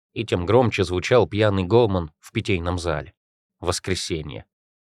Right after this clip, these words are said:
В тротории дым стоял коромыслом, солдаты и мастеровые весело проматывали жалования. В разнузданной толпе подвыпивших гуляк Пеппо было чертовски неуютно.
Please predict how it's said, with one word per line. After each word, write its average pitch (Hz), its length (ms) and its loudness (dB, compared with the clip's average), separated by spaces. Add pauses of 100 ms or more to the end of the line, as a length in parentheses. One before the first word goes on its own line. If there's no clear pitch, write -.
(180)
В - 100 -20
тротории 135 440 4
дым 131 240 4
стоял 98 340 2
коромыслом, 90 680 -2
солдаты 113 540 2
и 101 40 0
мастеровые 101 640 2
весело 107 420 2
проматывали 95 680 0
жалования. 78 680 -2 (520)
В 87 100 -4
разнузданной 92 640 4
толпе 87 380 2
подвыпивших 95 680 0
гуляк 101 420 2
Пеппо 123 300 2
было 110 300 2
чертовски 113 600 0
неуютно. 92 680 -4